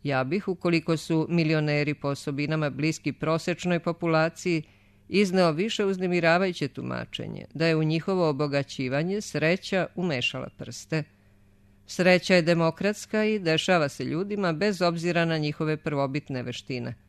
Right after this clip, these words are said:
Autor primećuje odstupanje od opšte populacije u nekoliko osobina,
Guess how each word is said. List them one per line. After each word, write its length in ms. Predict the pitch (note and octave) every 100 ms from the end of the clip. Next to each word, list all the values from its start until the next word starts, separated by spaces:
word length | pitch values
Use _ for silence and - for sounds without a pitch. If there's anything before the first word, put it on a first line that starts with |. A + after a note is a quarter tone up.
| - _ - _
Autor 400 | - E3+ F3 F#3+
primećuje 560 | E3 F3 F3 F3 - F#3
odstupanje 640 | D#3+ - E3 F3+ G3+ F#3+
od 120 | D#3+ C#3+
opšte 320 | F#3+ - C#3
populacije 720 | C3+ - B2+ C3 F3+ - G3+
u 60 |
nekoliko 540 | F3+ E3+ - C#3 - B2+
osobina, 600 | - - B2+ B2+ C3+